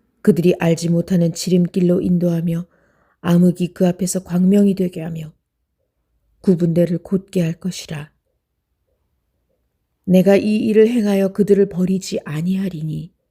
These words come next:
조각한 우상을 의지하며 부어 만든 우상을 향하여 "너희는 우리의 신이라." 하는 자는 물리침을 받아 크게 수치를 당하리라.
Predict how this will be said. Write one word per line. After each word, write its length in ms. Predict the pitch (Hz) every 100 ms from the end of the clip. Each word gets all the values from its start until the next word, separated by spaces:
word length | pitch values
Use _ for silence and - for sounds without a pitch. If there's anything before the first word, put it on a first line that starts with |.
| _ _ _ _ _ _ _ _ _ _ _ _
조각한 480 | - 185 170 180 175
우상을 420 | 175 170 165 160
의지하며 640 | 165 170 - 170 160 160 -
부어 260 | 185 180
만든 300 | 175 180 180
우상을 420 | 196 185 190 175 180
향하여 380 | 170 170 175 175 - -
"너희는 380 | 165 170 175 175
우리의 280 | 170 175 175
신이라." 460 | - 202 175 170
하는 300 | 170 180 160
자는 320 | 160 156 160 - _ _
물리침을 720 | 165 185 185 190 - 185 175
받아 260 | 160 165
크게 340 | 165 - - 208
수치를 560 | - 233 - - 190
당하리라. 600 | 170 143 147 156 151 143